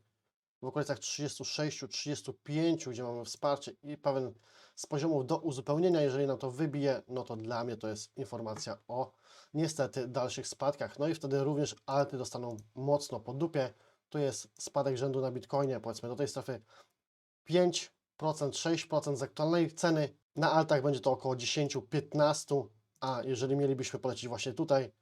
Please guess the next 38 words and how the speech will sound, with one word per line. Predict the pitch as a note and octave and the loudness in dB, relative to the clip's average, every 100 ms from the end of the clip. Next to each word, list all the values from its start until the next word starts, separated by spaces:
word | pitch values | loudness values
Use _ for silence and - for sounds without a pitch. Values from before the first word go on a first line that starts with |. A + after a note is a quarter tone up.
| _ | _
mamy | A#2+ A#2+ | -6 -4
dwadzieścia | A2+ C#3 C#3 - | 2 2 2 0
na | C3+ | -2
Bitcoinie, | B2 B2 D3 C#3+ B2 G#2+ | -4 -2 2 4 2 -4
to | A2+ | -4
trzydzieści, | - D3+ A#2+ D3+ - C3 | -2 -2 -2 -2 -2 -8
czterdzieści | - A#2 A#2+ G#2 A#2 | -8 -8 -8 -8 -10
spokojnie | - B2+ C3 C3+ C3+ | -10 -8 -4 -2 -2
na | B2+ - | -4 -4
altach | C3 - B2 - - | -4 -2 -6 -8 -6
niestety | D3 D3+ - B2+ C3+ C#3+ - | -4 -2 -2 -2 -4 -6 0
możemy | D3+ D#3 D3+ C#3+ C#3+ C#3+ - | 2 4 4 4 2 0 -4
mieć | C3 B2+ - | -2 -2 -6
w | - - | -16 -8
plecy, | - E3 E3+ - G#2 | 4 6 6 2 -6
więc | G#2+ A2 | -6 -8
bierzcie | A#2 D3+ D3+ | -6 -4 -4
to | C#3+ | -6
pod | - C#3 | -4 0
uwagę. | C3+ D#3 D3 | 4 4 2
Pamiętajcie | C3 B2+ C3+ C#3 | -2 -2 -2 -2
również | C3+ C3+ A2+ - | -2 -2 -6 -2
o | D3 | 0
zabezpieczaniu | C#3+ D3 C#3+ - C#3+ - D#3+ D3+ D#3 | 2 2 0 -4 -8 -4 0 2 2
swoich | D3+ - C3 C#3 - | -2 -4 -2 -2 -4
pozycji | - B2 B2+ A2 C3 A2 A2+ | -8 -6 -6 -6 -8 -10 -10
na | B2 A#2 G#2+ | -6 -6 -6
spocie, | - - - D#3 D3+ B2 | -10 -10 0 0 0 -2
nie | D#3+ | -4
tylko | E3 C#3+ | -4 -4
na | B2 G#2+ | -4 -4
futures, | - D#3 C3+ | -4 -4 -4
gdzie | A2+ B2 | -4 -4
gramy | B2+ B2 B2 | -2 -2 -2
na | A2+ | -4
wzrosty | G#2+ A2 - | -4 -6 -6
i | G#2+ | -8
spadki. | - A#2 A2+ | -4 -4 -4